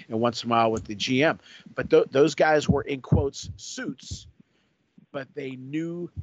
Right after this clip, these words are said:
the game inside and out. And Joe O'Toole, Mister O'Toole, was unbelievably kind with me, and I, uh, miss him. He was a good, good man who was always, picture the vice president of the Pirates,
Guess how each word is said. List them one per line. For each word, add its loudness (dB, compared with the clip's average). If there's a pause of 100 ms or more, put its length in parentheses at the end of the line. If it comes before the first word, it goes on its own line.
the -4
game -4 (360)
inside 2
and -12
out. -4 (420)
And -6
Joe 6
O'Toole, 0
Mister -2
O'Toole, -4
was -2 (340)
unbelievably 0
kind 0
with -8
me, -2
and -2
I, -2 (480)
uh, -8 (400)
miss 4
him. 0
He 0
was -4
a -6
good, 2
good 2
man 0
who -4
was -6 (180)
always, 6
picture 0
the -4
vice 2
president -4
of -10
the -14
Pirates, -4